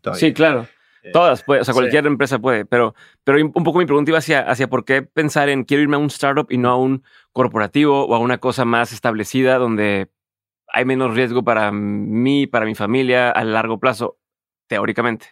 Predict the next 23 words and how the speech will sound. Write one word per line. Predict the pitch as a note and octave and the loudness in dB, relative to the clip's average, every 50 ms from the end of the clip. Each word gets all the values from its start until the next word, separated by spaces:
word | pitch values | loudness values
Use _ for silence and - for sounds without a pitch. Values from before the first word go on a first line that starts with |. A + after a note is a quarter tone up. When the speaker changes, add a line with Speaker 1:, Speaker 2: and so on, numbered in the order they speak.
| _ _ _ - | _ _ _ -2
Speaker 1:
Y, | A#2 B2+ B2+ | 0 0 0
pero | A2+ - _ - - - A2 A#2 - | -2 -4 _ -10 -2 0 0 2 2
es | A#2 A2+ - | 0 -2 -2
que | - B2 A#2 A2+ A2+ - - | -2 0 0 0 0 -2 -4
es, | A2 A2+ A2+ - - | -6 -6 -6 -6 -6
es | C3 B2 | -8 -4
todo | - E3+ E3+ D#3 | -2 0 0 0
distinto. | A#2+ A2 - - F3 D#3 A2 - D#2 - - _ _ _ _ _ _ | 0 -2 -2 -2 -2 -2 -2 -4 -6 -12 -16 _ _ _ _ _ _
El, | - A2+ G#2 G2+ G2+ | -4 -4 -2 -2 -2
Speaker 2:
Ajá. | G2+ B2 | -2 -2
Speaker 1:
el | B2 A2 G#2+ G#2+ | -2 -2 0 -2
desafío | A#2 - - A2 - - E3 D#3+ D3+ C#3 B2+ A2 G#2+ - | -2 -2 -4 -6 -6 -4 -2 0 0 0 0 -2 -6 -8
es | G#2+ G2 | -10 -10
distinto. | G2+ - - - A2+ A2+ A2+ A2 A#2 A2+ A2+ A2+ A2+ _ _ - | -10 -10 -8 -6 -4 -4 -2 -2 -2 -4 -4 -6 -10 _ _ -6
Eh, | G#2 G2+ G2 F#2+ F#2 F#2 F#2 F2+ F2+ F2 F2 - _ _ _ _ _ _ _ _ _ _ | -4 -4 -2 -2 -4 -4 -6 -6 -8 -8 -10 -16 _ _ _ _ _ _ _ _ _ _
la, | - G#2+ G#2 G#2+ G2 G2 G2 F#2 F#2 F#2+ F#2 F2+ F2+ F2+ D#2+ - _ _ _ _ _ _ - | -8 -4 -2 -2 0 0 -2 -2 -2 -4 -6 -6 -8 -10 -12 -14 _ _ _ _ _ _ -8
eh, | G2+ F#2+ F#2+ - | -6 -6 -4 -4
en, | - A2+ - | -4 -4 -2
en | A#2+ B2 | 0 0
un | C#3 C#3 | 0 2
corporativo, | C3+ C3 A2+ G2 A#2 A2 G#2+ C#3 D#3+ E3 D3+ B2 | 2 0 2 2 0 0 0 0 0 0 0 0
si | - - | -2 -2
uno, | A#2+ A#2+ B2+ B2 A#2+ A#2 A2 G#2+ G#2 G2 F#2 F2+ F2+ - - | -2 -2 0 0 0 0 0 0 0 0 -2 -2 -4 -8 -12